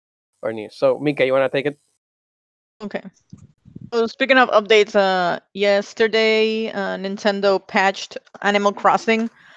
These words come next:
Speaker 2: and it was mostly centering around seeing some glitches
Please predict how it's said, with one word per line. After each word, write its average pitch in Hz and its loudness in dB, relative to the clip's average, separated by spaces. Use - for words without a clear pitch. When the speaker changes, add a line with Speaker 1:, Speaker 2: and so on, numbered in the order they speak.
Speaker 2:
and 202 2
it 202 0
was 214 2
mostly 247 -2
centering 208 -2
around 175 2
seeing 196 0
some 185 -4
glitches - -2